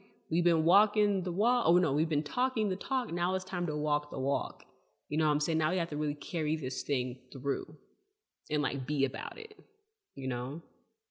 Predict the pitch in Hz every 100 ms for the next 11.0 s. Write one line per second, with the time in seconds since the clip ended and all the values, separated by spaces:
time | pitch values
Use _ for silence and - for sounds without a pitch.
0 | _ _ _ - 190 170 156 151 156 -
1 | 147 156 147 143 131 147 185 - 175 -
2 | _ - _ _ 175 156 156 - 190 220
3 | 196 208 - 196 170 185 180 165 208 180
4 | 160 165 - _ _ _ _ _ 196 208
5 | 196 170 170 165 - 220 170 165 - -
6 | - _ _ _ _ _ _ _ _ _
7 | _ _ _ _ _ _ _ _ _ _
8 | _ _ _ _ _ _ _ _ _ _
9 | _ _ _ _ _ - 202 254 240 254
10 | 254 208 208 - 190 165 170 156 156